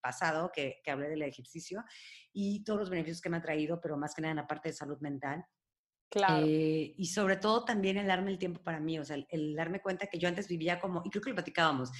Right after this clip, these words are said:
Speaker 1: yo siempre estaba así como que, "Quiero comerme el mundo y quiero comerme el día",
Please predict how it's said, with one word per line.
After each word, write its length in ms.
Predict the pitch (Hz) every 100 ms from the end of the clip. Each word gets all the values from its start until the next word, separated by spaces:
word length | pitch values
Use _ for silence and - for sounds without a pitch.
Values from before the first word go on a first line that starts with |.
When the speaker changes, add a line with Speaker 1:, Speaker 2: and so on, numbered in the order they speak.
| - -
Speaker 1:
yo 100 | -
siempre 200 | 170 196
estaba 180 | 208 208
así 160 | 202 208
como 240 | 214 196
que, 140 | 170 170 - - - - -
"Quiero 180 | - 302
comerme 300 | 294 247 254
el 40 |
mundo 380 | 254 262 262 277
y 60 | -
quiero 180 | 220 254
comerme 460 | 247 226 233 233 226
el 200 | 196 202
día", 440 | 226 254 240 277